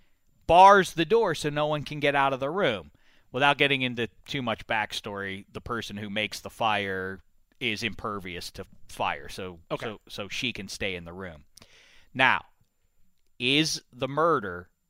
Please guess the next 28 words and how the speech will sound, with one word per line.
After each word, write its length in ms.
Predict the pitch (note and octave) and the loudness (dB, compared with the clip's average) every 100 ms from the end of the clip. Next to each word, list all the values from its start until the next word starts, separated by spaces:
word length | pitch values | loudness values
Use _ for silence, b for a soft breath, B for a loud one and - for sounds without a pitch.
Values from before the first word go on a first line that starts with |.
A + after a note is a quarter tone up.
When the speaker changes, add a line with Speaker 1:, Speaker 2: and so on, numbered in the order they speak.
| _ | _
Speaker 1:
is 140 | A#2+ - | -14 -10
the 80 | |
blood 380 | A2+ C3 D3 D#3+ | -10 -2 2 2
on 100 | D3+ | 2
the 100 | C#3 | -2
hands 440 | A#2 C3+ A#2+ G2+ G#2 | -6 -4 -4 -6 -10
of 100 | G2 | -8
those 220 | G2+ - | -8 -6
people, 320 | D#3+ D3+ G2 | -8 -6 -8
because 240 | G2+ G#2 | -8 -10
you 60 | G2 | -8
get 200 | A2 - | -8 -8
points 260 | B2 A2 - | -10 -10 -12
for 120 | - | -8
killing 320 | F3+ D3 F#2 | -6 -6 -8
people. 300 | F2 D#2+ - - | -14 -16 -14 -4
Speaker 2:
Okay. 400 | D3 D#3+ C3+ - | -4 -4 -6 -4
Speaker 1:
Is 160 | C#3 D3 | 0 0
it 140 | C#3 _ | -2 _
solely 720 | - - F3+ A3 A3 G3+ F3 | -10 0 2 2 2 0 0
on 220 | D3+ D3+ | 0 -2
the 60 | C#3 | -4
person 420 | - D#3 - C3 | -4 -4 -4 -10
who 140 | A2+ C3 | -10 -8
set 320 | - B3 - | 0 0 0
the 100 | G#2+ | -4
fire? 400 | - E2 C#2+ - | -8 -8 -8 -10
Speaker 2:
Okay. 380 | B2+ D3 - A#2+ | -6 -6 -6 -12